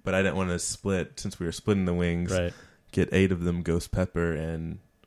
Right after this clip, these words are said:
Speaker 1: we only be able to eat two of 'em.
Speaker 2: Mm-hmm. It's 'cause their smallest on their menu is four wings. Their smallest order size is four wings. So I guess if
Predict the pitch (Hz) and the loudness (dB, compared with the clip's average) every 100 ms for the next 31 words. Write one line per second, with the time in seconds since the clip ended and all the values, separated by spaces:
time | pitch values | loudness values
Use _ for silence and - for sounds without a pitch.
0 | _ 90 87 85 87 87 - - 98 - | _ -6 -4 -4 -4 -4 -6 -6 -6 -8
1 | - 107 95 98 95 _ 107 104 101 95 | -6 -6 -6 -8 -12 _ -4 -2 0 -2
2 | 95 _ _ _ _ _ _ _ _ - | -4 _ _ _ _ _ _ _ _ -20
3 | - - - 123 113 113 107 104 - - | -12 -10 0 2 4 6 6 4 2 2
4 | 123 123 139 113 101 - - - - 104 | 6 8 8 8 4 -2 -8 -10 -6 -2
5 | 98 95 95 95 104 101 95 90 90 - | 0 0 0 2 2 2 2 2 0 -4
6 | - _ 101 98 90 90 87 85 87 - | -8 _ 2 4 4 2 0 -2 -4 -2
7 | 90 - 98 92 87 - 98 92 90 - | -2 0 0 2 0 0 0 0 0 -2
8 | 87 92 92 - 92 87 90 87 110 110 | -4 -4 -6 -4 -2 -2 -4 0 2 4
9 | 185 - 98 | 4 2 0